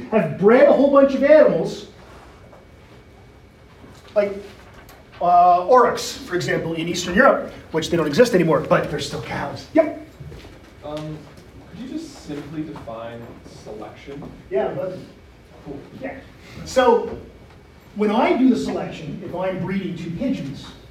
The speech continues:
Speaker 1: I am selecting a fast mummy and a fast daddy, mating them and getting a fat, hopefully fast young.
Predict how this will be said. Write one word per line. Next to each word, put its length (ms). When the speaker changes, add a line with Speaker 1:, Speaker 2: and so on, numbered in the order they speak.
Speaker 1:
I 260
am 120
selecting 800
a 180
fast 340
mummy 300
and 100
a 20
fast 360
daddy, 600
mating 300
them 140
and 120
getting 220
a 40
fat, 300
hopefully 360
fast 320
young. 260